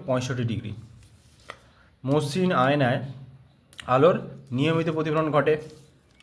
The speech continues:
ছায়ার গাঢ় অন্ধকার অঞ্চলকে প্রচ্ছায়া বলে। জল ও বায়ুর মধ্যে লঘুতর মাধ্যম হচ্ছে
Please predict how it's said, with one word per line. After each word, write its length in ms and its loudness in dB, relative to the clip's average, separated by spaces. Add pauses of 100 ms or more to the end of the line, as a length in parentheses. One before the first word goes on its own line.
(540)
ছায়ার 440 6
গাঢ় 340 4
অন্ধকার 500 2
অঞ্চলকে 440 0
প্রচ্ছায়া 580 4
বলে। 300 0 (1080)
জল 320 6
ও 80 4
বায়ুর 260 6
মধ্যে 260 -2
লঘুতর 440 2
মাধ্যম 320 0
হচ্ছে 320 -4